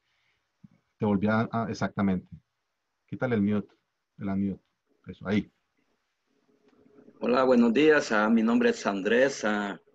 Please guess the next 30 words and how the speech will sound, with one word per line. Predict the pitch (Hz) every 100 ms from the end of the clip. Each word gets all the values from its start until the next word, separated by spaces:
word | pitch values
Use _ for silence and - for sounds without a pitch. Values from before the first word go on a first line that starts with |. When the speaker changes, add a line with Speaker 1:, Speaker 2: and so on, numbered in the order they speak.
| _ _ _ _
Speaker 2:
eh, | 98 92
encantado | 92 95 90 117
de | 113
saludarlos | - 110 98 113 117
a | 107
todos | - 110 123 120
y | 117
a | 90
todas | - 139 143 -
que | - - - _ _ _ _
se | -
encuentran, | 104 139 170 160 147
¿verdad? | 135 135 139 127 -
Eh, | 123 123 120
fíjense | - 139 143 147
que | 143 139 131 117 - _ _ _ _ _ _
es | 123
bonito | 139 147 151 139
el | 127
networking. | 127 120 139 139 117 95 - -
Ah, | 98 95 95 - _ _ _ _ _ _ _ _
ah, | -
yo | 98 104
fui | 120 120
a, | 110 107 95 - _
a | 82 90
probar | - 101 110
los | 110
cholados | - 104 107 127 127 107
que, | - 107